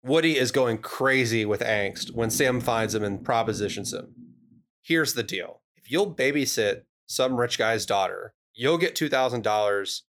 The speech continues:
and I'll come along and promise to be madly in love with you." Woody, some notes. "I know you're stupid,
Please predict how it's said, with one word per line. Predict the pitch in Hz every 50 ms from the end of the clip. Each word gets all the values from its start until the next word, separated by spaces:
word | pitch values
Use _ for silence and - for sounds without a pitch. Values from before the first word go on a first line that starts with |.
| _ - 113
and | 110 101 - 120
I'll | 120 131 131 131
come | 127 - 135 123
along | 117 113 110 110 110 104 104 104 104 -
and | 107 110 101 -
promise | - 127 117 113 113 110 -
to | -
be | 110 110
madly | 104 104 101 101 98 101 101
in | 95 95
love | 95 92 92
with | - - _ _
you." | 107 - - - _ _ _ _
Woody, | - 120 123 113 104 95 92 - _ _ _ _ -
some | - - - 127 120 113
notes. | 104 98 92 98 - - - - - - _ _ _ -
"I | - 139 147
know | 160 175 165 156
you're | 139 123 113
stupid, | - - - 123 113 98 - - - - -